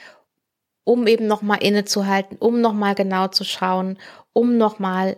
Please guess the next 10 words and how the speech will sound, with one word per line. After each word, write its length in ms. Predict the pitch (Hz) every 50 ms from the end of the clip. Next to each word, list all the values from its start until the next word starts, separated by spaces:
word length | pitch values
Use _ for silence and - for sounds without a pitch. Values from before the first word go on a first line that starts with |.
| _ _ -
das 200 | 202 196 190 -
Jahr 340 | 196 196 196 196 202 196 - - -
Revue 360 | 202 202 190 185 208 220 226
passieren 520 | 226 - 220 208 190 190 196 196 196 196
zu 160 | 196 - - 190
lassen 460 | 185 185 185 190 - - 196 196 196 - - - - - -
und 160 | - 226 233
zwar 360 | - - 233 233 226 - - -
ohne 380 | 208 247 294 339 330 311 302
schon 480 | 294 - - 240 214 220 226 226 226